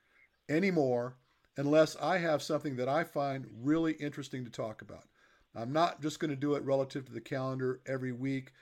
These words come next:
feel like I'm under the sword of Damocles to say something and just have some bullshit go out there in the cosmos and hope that people are gonna like it. And, uh, if you recall, if you haven't done it, uh,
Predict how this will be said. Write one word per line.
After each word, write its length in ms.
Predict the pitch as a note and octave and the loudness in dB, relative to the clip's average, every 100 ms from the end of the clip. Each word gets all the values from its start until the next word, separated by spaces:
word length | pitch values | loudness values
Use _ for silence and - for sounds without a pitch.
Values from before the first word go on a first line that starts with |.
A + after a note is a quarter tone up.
| _ | _
feel 280 | _ D#3 E3 | _ 0 4
like 200 | D#3 C#3 | 6 4
I'm 100 | D3 | -2
under 160 | D3 C#3 | -2 -2
the 120 | B2 | -6
sword 280 | - C#3+ C3+ | -2 0 0
of 80 | |
Damocles 760 | A#2 C3 C3+ B2+ - C3 C3 B2+ | 0 -2 -2 -6 -4 -2 -2 -4
to 120 | A#2+ | -8
say 300 | - D3 C#3 | -4 -2 -2
something 600 | C3 - C#3+ C#3 D3 C#3+ - - _ _ | -4 -2 -2 -2 -6 -6 -14 -20 _ _
and 180 | B2+ C3 | -4 -2
just 200 | C#3 C3+ | 0 2
have 220 | D3+ C#3 | 2 2
some 140 | C3+ C3 | 0 -4
bullshit 460 | C3 C#3 C#3 - | 0 0 -2 -6
go 120 | - B2+ | -2 0
out 220 | B2 B2 | 0 0
there 320 | B2+ B2 B2 | -2 -2 -6
in 200 | A#2 A#2+ | -10 -10
the 80 | A2+ | -10
cosmos 680 | - C3+ B2 B2+ B2 A#2+ - - | -4 -2 -2 -4 -6 -6 -8 -12
and 160 | A#2 | -12
hope 300 | G#2 B2+ B2+ | -4 -4 -4
that 220 | A#2+ A2+ A2 _ - _ _ | -4 -6 -6 _ -20 _ _
people 300 | C#3+ C3 C3+ | -6 -2 0
are 80 | A#2 | 0
gonna 200 | B2 A2+ | -2 -2
like 320 | A#2+ A#2 A2 | -2 -4 -8
it. 100 | - _ _ - - _ - - _ _ | -16 _ _ -20 -20 _ -20 -20 _ _
And, 400 | C#3 C#3+ C#3+ C#3 | 2 4 4 4
uh, 240 | C#3 C#3 C3+ | 6 6 4
if 140 | C#3 E3 | 0 2
you 80 | |
recall, 500 | D#3 D3+ G#3 G#3 F#3 | 0 4 4 6 6
if 120 | E3+ D3 | 4 4
you 60 | |
haven't 180 | F3+ G3 | 4 4
done 180 | C#3+ C#3 | 2 2
it, 160 | D3+ - - | -2 -8 -8
uh, 420 | C3+ C3+ C3+ C3 | -2 0 0 -2